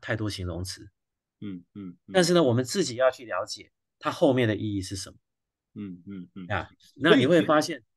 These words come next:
Speaker 1: 这个就是我们要，
Speaker 2: 对，所以其
Speaker 1: 要，要去理解的，嘿。
Speaker 2: 所以范老师，其实我们这次很多的媒体到目前为止一直在说，在产油国开这个气候会议，大家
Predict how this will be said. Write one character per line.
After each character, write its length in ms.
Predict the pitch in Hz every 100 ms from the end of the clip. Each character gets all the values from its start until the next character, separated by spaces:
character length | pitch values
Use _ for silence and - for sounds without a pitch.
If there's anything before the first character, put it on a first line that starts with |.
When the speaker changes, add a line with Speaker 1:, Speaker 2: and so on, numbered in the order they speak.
| _
Speaker 1:
这 100 | -
个 140 | 180 165
就 100 | 165
是 80 |
我 140 | 151 -
们 80 | 104 104 -
要， 200 | 127 113
Speaker 2:
对， 0 |
所 0 |
以 20 |
其 40 | 131
Speaker 1:
要， 120 | 127
要 120 | 120
去 100 | 117
理 160 | 95 107
解 200 | 85 73
的， 120 | -
嘿。 100 | 98 82 _ _ -
Speaker 2:
所 80 |
以 60 | 214
范 140 | 240
老 100 | 175
师， 140 | 123 214
其 160 | 147
实 160 | 135 151
我 180 | 143 110
们 100 | 131
这 140 | 220
次 400 | - 202 147 - _ _ _
很 300 | - 117 110
多 180 | 170 190
的 120 | 139
媒 160 | 117 143
体 140 | 117
到 140 | 135
目 140 | 151 151
前 140 | 127
为 180 | 107 113
止 160 | 127 117
一 100 | 135
直 100 | 117
在 160 | 123
说， 340 | 110 120 110 - _ -
在 180 | 175 143
产 220 | 123 110
油 160 | 110
国 240 | 123 107 107
开 180 | 123 117
这 120 | 120
个 100 | 104
气 240 | - 123
候 100 | 117
会 240 | 110 117 107
议， 120 | 107
大 180 | 131 113
家 340 | 117 110